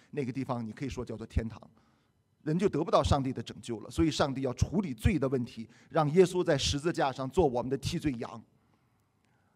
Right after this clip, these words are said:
来拯救我们，来给我们开一条去往天堂的路。而当人跟上帝的关系撕裂割绝了以后，我们人也没办法从上帝那里去得到一切美好的东西，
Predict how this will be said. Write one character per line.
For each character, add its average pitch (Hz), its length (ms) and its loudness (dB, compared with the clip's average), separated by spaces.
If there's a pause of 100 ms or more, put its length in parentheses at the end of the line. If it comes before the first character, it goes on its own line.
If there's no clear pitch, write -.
(340)
来 147 360 0 (680)
拯 120 180 -4
救 277 160 2
我 143 160 0
们， 110 180 -16 (760)
来 156 120 0
给 240 140 2
我 156 140 4
们 135 100 -4
开 247 160 2
一 233 80 2
条 156 160 0
去 185 160 -2
往 120 140 -2
天 160 180 0
堂 131 180 -4
的 131 60 -2
路。 185 160 -4 (1700)
而 254 220 8 (800)
当 330 220 12
人 233 200 10
跟 294 160 0
上 277 400 10
帝 285 160 0
的 190 120 2
关 233 200 6
系 175 160 2
撕 254 220 -4
裂 226 160 4
割 202 220 4
绝 170 180 2
了 165 100 2
以 120 140 -2
后， - 240 -4 (240)
我 170 160 8
们 185 180 2
人 160 220 2
也 190 100 8
没 143 220 2
办 240 260 2
法 135 160 -4
从 165 160 -2
上 170 320 2
帝 190 140 -2
那 165 140 2
里 127 120 -2
去 120 160 -4
得 156 220 4
到 175 160 6
一 185 140 -2
切 214 240 6
美 160 180 0
好 143 220 -2
的 117 80 -14
东 117 180 -10
西， - 160 -14